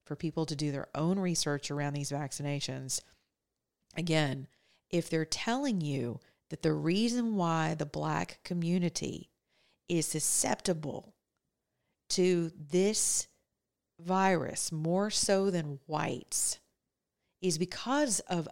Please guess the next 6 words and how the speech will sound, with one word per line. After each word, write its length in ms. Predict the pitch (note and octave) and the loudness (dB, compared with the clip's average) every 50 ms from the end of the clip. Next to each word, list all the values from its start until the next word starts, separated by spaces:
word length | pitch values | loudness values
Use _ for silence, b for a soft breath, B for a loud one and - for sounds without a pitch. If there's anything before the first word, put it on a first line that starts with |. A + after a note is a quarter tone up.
| - | -2
other 540 | - F#3 G3 G3+ G3+ A3+ A3+ A3+ A3+ A3+ A3 B B B B B _ E3 | 0 2 2 2 2 2 2 2 2 0 -2 B B B B B _ -8
mitigating 580 | D#3+ F3 F#3+ G3 G#3 F#3 F#3 E3+ E3+ E3+ E3 D#3+ | -2 0 2 2 2 2 2 0 0 0 -2 -4
health 420 | E3 - - G3 F#3 F#3 F3+ - - | -6 -4 0 0 0 0 0 -2 -2
issues 520 | F3+ E3+ E3 - - - C3+ C3 C3 C3+ C#3 | 0 0 2 0 0 -2 -2 -4 -4 -4 -2
like 240 | C#3 C#3 - - | -2 -2 -2 -4
diabetes, 920 | D#3 D#3+ D#3+ E3 E3+ F3 F3 F3+ G#3 G3+ G3 D3+ C3+ - F2+ - - - | -2 0 0 2 2 2 2 4 4 4 6 4 2 0 -2 -4 -6 -8